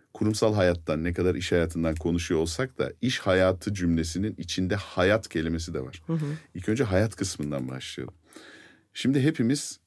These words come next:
Speaker 1: bu dünyaya geldiğimiz andan itibaren bu dünyada bilmediğimiz, bizi çeken şeylere doğru koşarken diğer taraftan bu koşu sırasında ölmemek için hayatta kalmaya
Speaker 2: <laughs>
Speaker 1: çalışıyoruz. Yani hayat hem yaşama hem hayatta kalma mücadelesi.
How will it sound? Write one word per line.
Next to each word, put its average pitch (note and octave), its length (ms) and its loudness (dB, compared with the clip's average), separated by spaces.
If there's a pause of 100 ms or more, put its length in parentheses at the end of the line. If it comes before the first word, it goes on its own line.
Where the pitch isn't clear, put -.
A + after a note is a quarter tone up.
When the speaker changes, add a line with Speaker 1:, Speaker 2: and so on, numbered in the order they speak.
(200)
Speaker 1:
bu A2 100 2
dünyaya G#2+ 320 4
geldiğimiz G2+ 640 2
andan F#2+ 320 2
itibaren E2+ 680 -4
bu A2 100 0
dünyada G#2+ 560 0
bilmediğimiz, F2+ 920 0
bizi F#2+ 320 -6
çeken F#2+ 440 -2
şeylere D#2 480 0
doğru D2 220 -4
koşarken F2 600 -2
diğer G2+ 260 0
taraftan G2 540 2 (460)
bu A2+ 200 0
koşu A#2+ 320 2
sırasında G2+ 540 2
ölmemek A2 460 4
için D3 160 -2
hayatta G2+ 380 2
kalmaya C#2+ 400 2
Speaker 2:
<laughs> - 80 -4
Speaker 1:
çalışıyoruz. D#2 360 -2
Yani F#2 180 2
hayat B2+ 360 2 (460)
hem D3+ 260 4
yaşama A#2 480 4
hem B2+ 160 4
hayatta G#2 420 2
kalma C#2+ 300 0
mücadelesi. - 640 -10